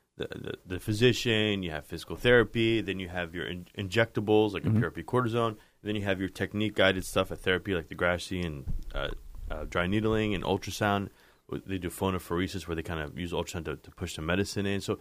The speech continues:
Speaker 1: there's a lot of different ways. I, um, it's kind of the same thing when, when someone tells me, "I had a cortisone shot in my shoulder. I don't need one in my knee 'cause it's not gonna help. It didn't help my shoulder." Well,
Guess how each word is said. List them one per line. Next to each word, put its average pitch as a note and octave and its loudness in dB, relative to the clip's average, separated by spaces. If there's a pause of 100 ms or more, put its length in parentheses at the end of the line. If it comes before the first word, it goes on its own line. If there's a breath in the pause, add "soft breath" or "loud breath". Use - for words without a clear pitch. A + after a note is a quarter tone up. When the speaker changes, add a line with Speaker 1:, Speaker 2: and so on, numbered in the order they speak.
(680)
Speaker 1:
there's A#2+ 2
a C3+ 8
lot B2+ 12
of A#2 4
different A2 0
ways. G2+ 6 (360)
I, A2 6
um, F#2+ 2 (560)
it's C3+ 2
kind D3+ 6
of D3+ 6
the C#3 6
same C3+ 4
thing G2 2
when, F#2+ 4
when G2+ -2
someone G#2+ 0
tells G2+ 0
me, F#2+ -4 (100)
"I B2+ 4
had C#3+ 6
a B2 2
cortisone G#2+ 2
shot G2 4
in E2 -2
my E2+ -2
shoulder. E2+ -2
I G2+ 2
don't G2+ 2
need G#2 4
one F#2 2
in E2+ 0
my E2 0
knee F2+ 0
'cause F2 -8
it's - -8
not E2+ -2
gonna D#2 -10
help. D2+ -6 (140)
It F#2+ -4
didn't F2+ -2
help E2+ -4
my D#2 -4
shoulder." - -6 (400)
Well, B2 6